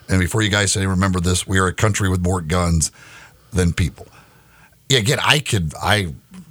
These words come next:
I, I understand any argument. I will always understand any argument about Ja Morant suspension being too much when you don't break laws. I can understand about this not being enough for Draymond Green, who's done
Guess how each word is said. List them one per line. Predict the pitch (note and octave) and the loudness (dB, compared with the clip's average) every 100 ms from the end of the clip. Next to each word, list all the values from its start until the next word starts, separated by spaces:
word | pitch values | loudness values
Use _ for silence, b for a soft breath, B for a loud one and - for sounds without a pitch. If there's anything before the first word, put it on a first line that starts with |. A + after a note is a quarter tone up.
| D2+ | -8
I, | D#2 C#2+ D2+ | -6 -6 -2
I | E2 | 0
understand | F2 F2+ G2 G2 | 0 0 0 2
any | G#2 A2 | 2 2
argument. | G#2+ B2+ A#2+ A#2+ A2+ - _ B B B B _ _ | 2 0 0 0 0 -4 _ B B B B _ _
I | A2+ | 2
will | C3+ | 4
always | C#3 A3 G#3+ | 2 2 0
understand | F3+ D#3+ D#3+ C3 | 0 0 0 -2
any | - C3 B2+ | -2 -2 0
argument | B2 A2+ A#2 A2 | 0 0 -2 0
about | G2 F2+ D#2+ D2 | 0 -2 -2 0
Ja | G2 G#2+ | 0 2
Morant | G#2 G2+ G2+ G#2 - | 0 0 0 -2 -4
suspension | E2+ - G2+ F#2+ G#2 F2+ | -4 -2 -2 -2 0 0
being | F2 F2 E2 | 2 2 0
too | D2+ F2 | 0 0
much | D#2 B2 D3+ - - - | 2 2 0 -4 -8 -4
when | F2+ | -2
you | E2 D#2+ | -2 0
don't | F2 - | -2 -2
break | F#2 F2 F2+ | -4 -2 -2
laws. | G2+ A#2+ A#2 A2 G2+ B B B - | 0 0 0 -2 -6 B B B -6
I | E2+ E2 | -2 -2
can | F2+ E2 | -2 -2
understand | E2 D#2 F#2+ F2+ | -2 -2 -2 -2
about | E2 D#2+ E2 | -2 -2 -2
this | F2+ - | -2 0
not | F2+ F#2+ E2+ | -2 0 -2
being | F#2+ F2 | -2 0
enough | F2 F2+ G2+ | 0 0 0
for | - F2 | -2 -2
Draymond | D#2+ F#2 E2+ E2+ E2 | 0 2 2 2 0
Green, | F#2 A2+ A#2 | 0 0 0
who's | F2 D#2 | 0 -2
done | D2+ E2+ E2 D#2+ | -2 -2 0 -2